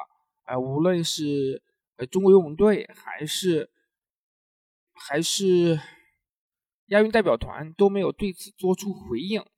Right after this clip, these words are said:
那么现在呢，呃，双方的牵手代表三六一度已经出局了，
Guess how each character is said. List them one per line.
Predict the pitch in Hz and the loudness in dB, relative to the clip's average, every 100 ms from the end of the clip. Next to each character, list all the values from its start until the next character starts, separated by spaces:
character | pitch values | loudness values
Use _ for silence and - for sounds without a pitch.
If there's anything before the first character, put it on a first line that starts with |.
| _ _ _ _ _ | _ _ _ _ _
那 | |
么 | 143 | -14
现 | - 190 185 180 | -6 -2 -2 0
在 | 208 214 190 | 2 2 2
呢， | 170 165 - _ _ _ _ _ _ _ | -2 -6 -8 _ _ _ _ _ _ _
呃， | 127 131 131 | -10 -6 -6
双 | - 185 190 | 0 0 2
方 | 190 190 196 | 2 2 -2
的 | 170 | -4
牵 | 131 190 185 | -4 -6 -4
手 | 180 160 82 101 - _ _ _ | -4 -6 -6 -8 -10 _ _ _
代 | - 175 | 0 2
表 | 156 120 | 2 0
三 | 180 180 | -2 -4
六 | 180 | -2
一 | 170 196 | -4 -6
度 | 202 143 | -2 -2
已 | 113 | -2
经 | 139 147 | -8 -10
出 | - 226 | -6 -6
局 | 180 240 220 | -6 -6 -2
了， | 180 | -2